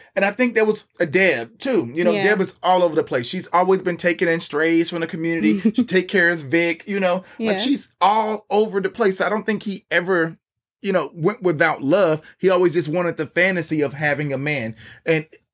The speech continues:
Speaker 1: good or bad, like you're saying.
Speaker 2: Right.
Speaker 1: Like, good or bad, he just wanted to say, "I had a dad. Somebody took me fishing. Somebody taught me how to play basketball." Or didn't teach me, but could've, you know?
Speaker 2: <laughs> Yeah.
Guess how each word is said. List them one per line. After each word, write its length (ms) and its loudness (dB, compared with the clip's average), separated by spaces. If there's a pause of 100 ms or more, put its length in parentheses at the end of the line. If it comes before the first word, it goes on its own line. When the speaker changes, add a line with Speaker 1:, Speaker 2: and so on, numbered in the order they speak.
(100)
Speaker 1:
good 220 4
or 40 0
bad, 360 2
like 160 -8
you're 100 -6
saying. 300 2
Speaker 2:
Right. 60 -12
Speaker 1:
Like, 220 -12
good 320 2
or 200 2
bad, 340 4
he 200 -4
just 240 -4
wanted 220 -2
to 40 -8
say, 200 2
"I 60 2
had 180 0
a 40 -2
dad. 340 0
Somebody 300 -2
took 220 -2
me 120 -8
fishing. 440 -6 (180)
Somebody 380 0
taught 240 0
me 100 -6
how 80 0
to 80 0
play 200 0
basketball." 760 -2 (280)
Or 320 2 (260)
didn't 320 0
teach 280 -10
me, 80 -6
but 200 -6
could've, 500 -2
you 220 -2
know? 120 0
Speaker 2:
<laughs> 20 2
Yeah. 380 2